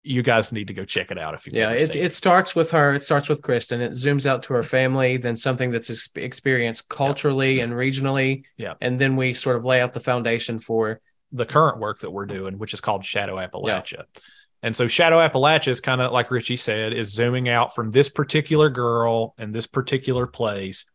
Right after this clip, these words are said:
Speaker 1: to the
Speaker 2: To the
Speaker 1: region,
Speaker 2: phenomena in general.
Speaker 1: the phenomena in Appalachia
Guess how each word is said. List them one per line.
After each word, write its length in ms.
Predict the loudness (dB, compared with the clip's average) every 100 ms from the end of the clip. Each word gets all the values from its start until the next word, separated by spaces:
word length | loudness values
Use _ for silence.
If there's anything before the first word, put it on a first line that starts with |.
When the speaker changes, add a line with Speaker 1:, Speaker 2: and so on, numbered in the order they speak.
| _
Speaker 1:
to 120 | 0
the 380 | 2 0 -2 -4 _ _ _
Speaker 2:
To 60 | 2
the 60 | 6
Speaker 1:
region, 220 | 6 6
Speaker 2:
phenomena 300 | 6 6 4
in 120 | 2
general. 280 | 0 0 0
Speaker 1:
the 80 | -2
phenomena 720 | 0 4 4 6 4 4 2
in 260 | 0 0 0
Appalachia 880 | 0 0 0 0 2 0 -2 -6 -6